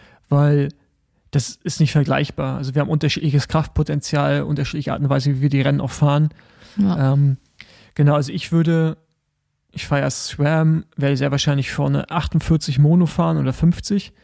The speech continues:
Speaker 1: ähm, weil, weil ich den Kurs wirklich schon sehr, sehr schnell finde und diese kurzen, steilen Anstiege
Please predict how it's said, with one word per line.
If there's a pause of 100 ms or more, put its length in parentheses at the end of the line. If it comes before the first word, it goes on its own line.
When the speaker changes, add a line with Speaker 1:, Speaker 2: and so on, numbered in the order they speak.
(680)
Speaker 1:
ähm, (140)
weil,
weil
ich
den
Kurs
wirklich
schon
sehr,
sehr (160)
schnell
finde
und
diese
kurzen,
steilen
Anstiege